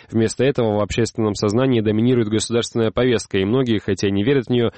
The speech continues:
становятся жертвами ложной информации. Хашогги также говорит, что власти арабских стран оказывают давление на независимых журналистов, контролируют прессу и ограничивают доступ в интернет.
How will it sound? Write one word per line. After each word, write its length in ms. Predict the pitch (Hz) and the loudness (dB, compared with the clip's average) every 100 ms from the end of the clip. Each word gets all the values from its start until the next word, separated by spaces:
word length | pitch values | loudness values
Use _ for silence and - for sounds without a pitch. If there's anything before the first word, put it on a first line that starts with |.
| - | -12
становятся 460 | - 123 135 131 127 | -6 -2 0 0 0
жертвами 360 | 110 120 120 120 | -2 -2 0 0
ложной 320 | 110 104 107 | 2 2 0
информации. 640 | 98 113 104 - 98 90 - - | 0 -2 -2 0 -2 -2 -8 -20
Хашогги 380 | - 113 - 147 | -6 -2 0 -2
также 280 | - 127 110 | 0 0 0
говорит, 320 | 110 113 127 | 0 2 0
что 140 | - 110 | -2 -2
власти 280 | 120 113 | 0 0
арабских 380 | 113 107 - 110 | -2 -2 -2 -6
стран 240 | - 139 127 | -2 0 0
оказывают 460 | 107 120 113 104 | 0 0 0 0
давление 340 | 117 127 117 101 | 0 2 2 2
на 60 | |
независимых 500 | 101 98 104 - 104 | 0 0 -2 0 -2
журналистов, 480 | 98 110 127 - 110 | 0 0 0 -2 -4
контролируют 540 | 113 101 107 107 104 | -2 -2 0 2 0
прессу 320 | - 127 113 107 | 0 0 0 -2
и 60 | |
ограничивают 520 | 95 107 117 113 101 | 0 0 0 0 0
доступ 360 | 101 110 - - | 0 -2 -4 -4
в 40 | |
интернет. 440 | 110 117 117 101 | -2 0 0 0